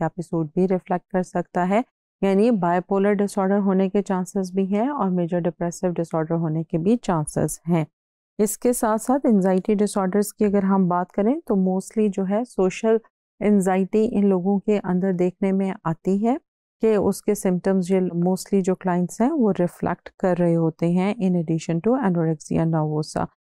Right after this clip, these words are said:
इसी तरह they may sometime experience different phobias which you also, uh, see in these children। और इसके साथ साथ certain time it may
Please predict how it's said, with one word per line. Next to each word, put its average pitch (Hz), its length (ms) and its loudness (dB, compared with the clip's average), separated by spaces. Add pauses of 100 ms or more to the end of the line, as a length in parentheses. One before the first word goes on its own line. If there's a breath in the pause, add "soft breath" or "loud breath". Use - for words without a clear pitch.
(220)
इसी 208 240 0
तरह 233 300 2
they 214 220 4
may 202 300 2
sometime 196 520 2
experience 185 640 0
different 180 340 0
phobias 170 800 0 (360)
which 180 240 0
you 185 120 4
also, 185 840 0
uh, 170 400 -2
see 202 460 0
in 180 140 2
these 165 380 -2
children। 170 380 2 (420)
और 185 300 0
इसके 196 320 -2
साथ 175 340 -2
साथ 196 260 -2
certain 180 640 -2
time 185 280 0
it 175 120 -4 (140)
may 170 140 0